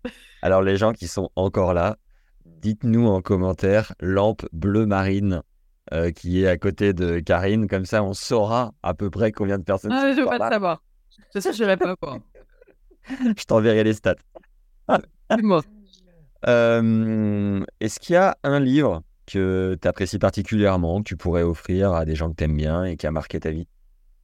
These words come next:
Speaker 1: Bah, c'est, hum, L'insoutenable légèreté de l'être de Kundera.
Speaker 2: Pourquoi donc ?
Speaker 1: Bah, parce que c'est, c'est toute la complexité de l'humain, tu vois. Et c'est, je trouve que c'est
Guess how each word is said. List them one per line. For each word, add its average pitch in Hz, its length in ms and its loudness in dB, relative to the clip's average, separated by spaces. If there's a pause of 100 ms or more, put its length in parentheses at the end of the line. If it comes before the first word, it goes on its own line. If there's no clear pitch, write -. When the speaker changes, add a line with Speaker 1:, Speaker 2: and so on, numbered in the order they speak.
(140)
Speaker 1:
Bah, 180 200 4
c'est, 175 600 0
hum, 151 240 -2 (120)
L'insoutenable 208 680 0
légèreté 185 380 -2
de 165 100 -2
l'être 208 280 4
de 180 80 2
Kundera. 160 600 -4 (1160)
Speaker 2:
Pourquoi 78 240 2
donc ? 82 340 -4 (1500)
Speaker 1:
Bah, 170 100 0
parce 165 200 0
que 214 120 -2
c'est, 170 340 -2
c'est - 300 -12 (140)
toute - 220 -4
la 208 120 4
complexité 220 720 -2
de 190 100 -4
l'humain, 294 380 2 (100)
tu - 140 -12
vois. 240 260 0 (180)
Et 160 580 0
c'est, - 240 -6
je - 120 -12
trouve - 220 -4
que 190 120 -4
c'est 143 680 -4